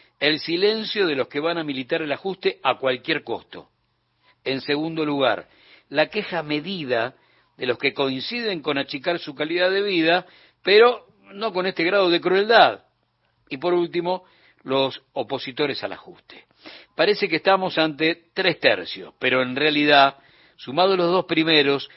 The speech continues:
el mapa del aguante por ahora se parece más a los números de la segunda vuelta. Lo, lo nuevo es que dentro de ese porcentaje de apoyo a Milei Caputo, más o menos la mitad de los que siguen pensando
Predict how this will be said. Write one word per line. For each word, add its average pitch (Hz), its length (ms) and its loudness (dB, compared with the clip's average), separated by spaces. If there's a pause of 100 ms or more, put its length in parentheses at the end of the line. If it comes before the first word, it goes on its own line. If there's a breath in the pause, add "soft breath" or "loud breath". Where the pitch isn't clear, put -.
(200 soft breath)
el 135 140 -8
mapa 180 300 2
del 160 140 0
aguante 147 520 2
por 156 220 -6
ahora 165 320 -4
se 139 140 -8
parece 160 340 -6
más 165 200 -6
a 156 40 -2
los 139 140 -4
números 156 340 -6
de 113 80 -4
la 107 80 -8
segunda 110 380 -8
vuelta. 82 500 -14 (520 loud breath)
Lo, 147 160 4
lo 165 360 -2
nuevo 175 440 4
es 147 80 -6
que 147 240 0 (220 loud breath)
dentro 185 360 -2
de 196 220 8
ese 170 200 2
porcentaje 131 640 -4
de 123 80 0
apoyo 139 420 -2
a 95 40 -4
Milei 113 300 -2
Caputo, 135 600 -4 (320 loud breath)
más 165 320 -4
o 156 80 -2
menos 151 380 -2
la 139 220 6
mitad 143 420 -2
de 180 120 -6
los 139 120 -6
que 131 140 -10
siguen 165 360 -4
pensando 131 600 0